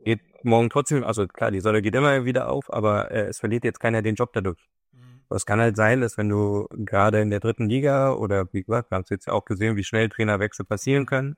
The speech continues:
Speaker 2: Ja.
Speaker 1: ähm, dann kann es halt schon einen anderen Einfluss haben. Und dann ist es halt wichtig, ich möchte ja das Beste für,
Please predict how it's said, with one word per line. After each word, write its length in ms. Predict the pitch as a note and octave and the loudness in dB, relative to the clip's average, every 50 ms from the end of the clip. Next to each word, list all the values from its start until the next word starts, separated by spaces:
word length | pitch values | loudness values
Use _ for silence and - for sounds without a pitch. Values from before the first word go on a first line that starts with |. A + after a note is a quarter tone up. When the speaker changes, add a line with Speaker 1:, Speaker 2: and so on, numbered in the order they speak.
| _ - | _ -20
Speaker 2:
Ja. 320 | B2+ B2 B2+ C3 C3+ D#3 - _ _ _ _ _ _ _ _ | -20 -18 -16 -16 -18 -18 -20 _ _ _ _ _ _ _ _
Speaker 1:
ähm, 560 | - A2 G#2+ A2 A2+ A2+ G#2+ G#2+ G#2 G#2 G#2+ - _ _ _ _ _ _ _ _ _ _ - | 0 2 2 4 2 2 2 0 0 -2 -4 -8 _ _ _ _ _ _ _ _ _ _ -12
dann 640 | - A2 A2 A#2+ A#2 A#2 A#2+ B2 A#2+ A#2 A2+ A2+ - - - - - _ _ _ _ _ _ _ - | -4 0 2 4 4 4 2 2 2 0 0 -2 -6 -10 -16 -20 -20 _ _ _ _ _ _ _ -6
kann 200 | - A2 A#2 B2 | -2 0 2 0
es 120 | A#2 - | 2 2
halt 180 | C3 A#2+ A2+ - | 0 0 0 0
schon 420 | - B2+ B2 B2 B2 B2 B2 B2 - _ _ _ _ _ - | 0 2 2 2 2 0 0 -4 -6 _ _ _ _ _ -2
einen 140 | B2+ B2 - | 0 0 2
anderen 360 | - A#2+ B2+ A#2+ A#2 B2 A#2+ | 2 2 2 2 2 0 0
Einfluss 340 | A#2 C3+ C#3 - D3+ - - | 0 -2 -2 -2 -4 -4 -2
haben. 160 | G2+ G2 G2+ | -4 -4 -4
Und 180 | - G2+ - | -6 -4 -2
dann 200 | F#2+ F#2+ G2+ G#2 | 0 0 0 0
ist 160 | A2 A2 - - | -4 -6 -8 -10
es 140 | A2 - | -6 -2
halt 200 | - G#2+ G#2+ G2 | 0 0 0 0
wichtig, 280 | A2 A2 - - A2+ - | -2 -4 -4 -4 -6 -8
ich 140 | _ _ _ _ _ _ _ _ _ _ - | _ _ _ _ _ _ _ _ _ _ -6
möchte 440 | A#2 A2 G#2 G#2+ A2+ - - - A#2+ | -2 0 2 2 2 2 0 0 2
ja 280 | A2 A2 A2 A#2 A#2 | 2 4 2 2 0
das 360 | A2 - - - - A2+ - | -2 -6 -8 -6 -6 -6 -4
Beste 380 | - - B2+ B2 - - - A#2 | 0 2 2 2 2 0 -4 -4
für, 360 | - - - A2+ G#2+ G#2 G#2 | -2 0 2 2 2 2 0